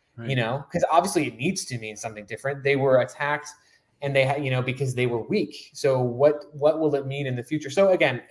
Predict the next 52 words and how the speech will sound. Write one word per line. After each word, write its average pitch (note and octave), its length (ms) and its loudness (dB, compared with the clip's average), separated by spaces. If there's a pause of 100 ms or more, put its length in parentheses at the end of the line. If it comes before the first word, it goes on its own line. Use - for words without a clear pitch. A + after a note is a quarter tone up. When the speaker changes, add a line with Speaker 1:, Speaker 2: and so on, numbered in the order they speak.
Speaker 2:
all E3+ 140 6
these F3+ 200 0
kinds D#3 200 -2
of C#3 100 -2
questions B2+ 580 -4 (460)
that C#3+ 200 6
you C3+ 80 -2
get, C3 420 2 (220)
but D3+ 160 4
kind D3+ 220 2
of C3+ 140 -2 (120)
when C#3+ 180 2
you're C3 220 2
a B2+ 320 -2
ten-year-old, A#2+ 460 -2
but B2 140 -6
yet, B2 240 2
like, A2 240 0 (280)
expanded C3 720 -4
on A2+ 200 -4
a A2 60 -8
massive B2 640 -4
level, G#2+ 520 -4
you A#2+ 100 -6
know, G#2+ 240 -6
in B2 200 -6
this A#2 420 -8
story D3+ 340 2
where C3+ 180 0
things F#3 380 0
are E3 200 4
real. C#3+ 140 2
Santa G3+ 280 -2
Claus F#3 360 -2
is F3+ 300 4
real D#3+ 480 0 (320)
in D#3+ 100 -2
this D3+ 160 -4
universe, D3 460 0
but C#3 180 -6
yet C3 380 0 (800)
it D3+ 100 0
doesn't C#3 260 2
matter B2 300 2
because, A#2 320 -6
like, A2 300 -4
the, C3 80 -4
the B2 180 -10
whole C3+ 200 4
idea B2 220 0
of - 120 -8
Christmas B2+ 380 -8